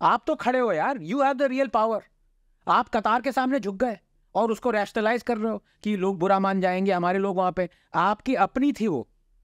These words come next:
उसने गलती क्या की ये बता दो। Tell us what wrong she did। You know, और ऊपर से सरकार ने उसको गाली दी, उसकी भी मुझे इतनी वो नहीं है।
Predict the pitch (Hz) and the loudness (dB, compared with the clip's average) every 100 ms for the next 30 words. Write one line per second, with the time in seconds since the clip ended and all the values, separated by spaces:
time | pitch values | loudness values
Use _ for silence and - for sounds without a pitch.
0 | _ _ _ 214 - 277 196 175 302 285 | _ _ _ -6 -2 0 2 2 0 0
1 | 269 294 269 202 156 156 - _ _ _ | 0 0 0 0 -2 -2 -8 _ _ _
2 | _ _ 240 294 302 - 202 240 208 220 | _ _ 2 2 0 -4 -4 -4 -2 -2
3 | 240 262 262 226 220 - _ _ _ _ | 0 -2 -4 -4 -6 -12 _ _ _ _
4 | _ _ _ _ _ _ _ _ - 220 | _ _ _ _ _ _ _ _ -2 2
5 | 226 240 214 196 262 - 269 269 - _ | 4 4 2 0 0 2 0 0 -8 _
6 | _ _ _ _ _ _ _ _ _ - | _ _ _ _ _ _ _ _ _ -6
7 | - - 180 202 214 226 196 214 175 170 | -4 0 2 2 2 0 2 0 2 0
8 | 196 220 180 - 214 202 180 196 175 190 | 0 0 -2 -2 -4 -2 -2 0 0 -2
9 | 202 180 175 165 143 101 107 | -2 0 0 2 0 -4 -12